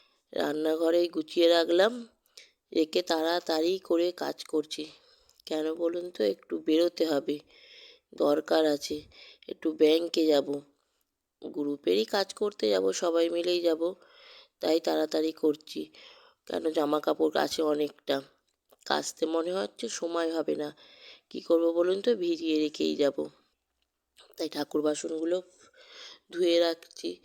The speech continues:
পুজোটা দিয়ে যাব আর জামা কাপড়গুলো ভিজিয়ে রেখে যাব। তাই তাড়াতাড়ি করে জামা কাপড়গুলো ভিজিয়ে দিই। কেন একার তো নয় যে আমার সময় বুঝ-, পচে যাব, সবাইকে নিয়ে যেতে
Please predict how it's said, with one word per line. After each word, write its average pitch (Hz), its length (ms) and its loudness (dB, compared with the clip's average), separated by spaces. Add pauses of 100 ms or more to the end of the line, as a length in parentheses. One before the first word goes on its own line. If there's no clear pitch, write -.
(880)
পুজোটা 160 460 -2
দিয়ে 156 300 0
যাব 175 340 0 (280)
আর - 100 -6
জামা 151 260 -4
কাপড়গুলো 156 580 -2
ভিজিয়ে 165 420 -4
রেখে 147 340 -2
যাব। 139 140 -4 (600)
তাই - 120 -6
তাড়াতাড়ি 151 440 -4
করে 165 200 2
জামা 156 240 0
কাপড়গুলো 156 560 -2
ভিজিয়ে 147 460 -4
দিই। 143 200 -6 (800)
কেন 180 140 -2 (120)
একার 151 340 -4 (140)
তো 214 100 4
নয় 202 240 4
যে 165 120 2
আমার 160 260 0
সময় 175 380 -4
বুঝ-, 175 300 -6
পচে 170 260 0
যাব, 165 300 2 (400)
সবাইকে 170 540 2
নিয়ে 160 280 0
যেতে 156 240 2